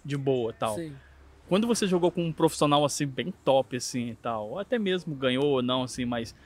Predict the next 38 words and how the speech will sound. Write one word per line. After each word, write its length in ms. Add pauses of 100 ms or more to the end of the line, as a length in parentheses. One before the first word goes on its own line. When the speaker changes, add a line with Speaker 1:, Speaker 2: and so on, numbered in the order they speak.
(120)
Speaker 1:
como 120
é 40
que 80
foi 220
isso 160
pra 80
você, 180
a 60
primeira 340
vez 280
de 100
jogar 220
com 120
um 60
cara 300
desse 200
de 120
um 60
nível 340
muito 600
alto 440 (680)
e 60
você 240
jogou 280
bem, 220
assim, 160
saiu 560
satisfeito? 380
Speaker 2:
Ah, 80
eu 80
joguei, 560
cara, 240
o 40
primeiro 400
profissional 640
que 160
eu 140
joguei 580